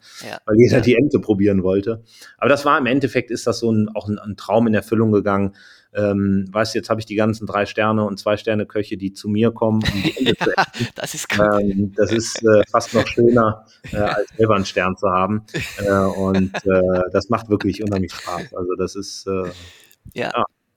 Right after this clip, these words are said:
Speaker 1: Ja.
Speaker 2: gelungene Geschichte gewesen.
Speaker 1: Und, und, ähm, wie du es jetzt auch gesagt hast, weil das wäre nämlich eben auch meine Frage gewesen, ähm,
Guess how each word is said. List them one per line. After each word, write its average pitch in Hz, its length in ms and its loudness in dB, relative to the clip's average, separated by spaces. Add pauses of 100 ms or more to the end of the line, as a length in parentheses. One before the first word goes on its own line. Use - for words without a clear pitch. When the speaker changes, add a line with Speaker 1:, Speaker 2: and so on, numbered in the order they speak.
(640)
Speaker 1:
Ja. - 80 -6
Speaker 2:
gelungene 110 380 2
Geschichte 110 420 -4
gewesen. 82 460 -8 (380)
Speaker 1:
Und, 139 420 -8
und, 143 520 -8
ähm, 127 360 -6 (180)
wie - 80 -12
du 147 80 -6
es - 80 -8
jetzt - 160 -12
auch - 140 -8
gesagt 135 300 -6
hast, 170 100 -10
weil 131 80 -12
das 127 160 -6
wäre 143 100 -2
nämlich 160 260 -8
eben 135 140 -10
auch 127 160 -8
meine 131 200 -8
Frage 151 400 -6
gewesen, 135 380 -10 (360)
ähm, 123 240 -10